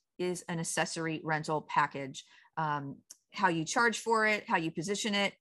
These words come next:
many different ways to do it. It's always a personal preference, but for sure it should be one actual package.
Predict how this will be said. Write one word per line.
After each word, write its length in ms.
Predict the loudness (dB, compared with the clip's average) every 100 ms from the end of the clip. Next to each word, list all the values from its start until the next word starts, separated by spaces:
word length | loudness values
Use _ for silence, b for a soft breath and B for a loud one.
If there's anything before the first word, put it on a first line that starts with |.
| _ _ _ _ _ _ _
many 220 | -2 0
different 300 | 0 -2 -2
ways 200 | 0 0
to 80 | -2
do 200 | -2 2
it. 60 | 2
It's 160 | 2
always 200 | 0 0
a 60 | 0
personal 380 | -4 -6 -4 -4
preference, 540 | 0 -2 0 -4 -4 B B _
but 140 | -2
for 120 | 0 -2
sure 280 | 0 2
it 100 | 2
should 200 | 0 -4
be 140 | -2 0
one 300 | 0 0 0
actual 460 | -2 -2 -4 -6 -6
package. 520 | -4 -4 -4 -10 -12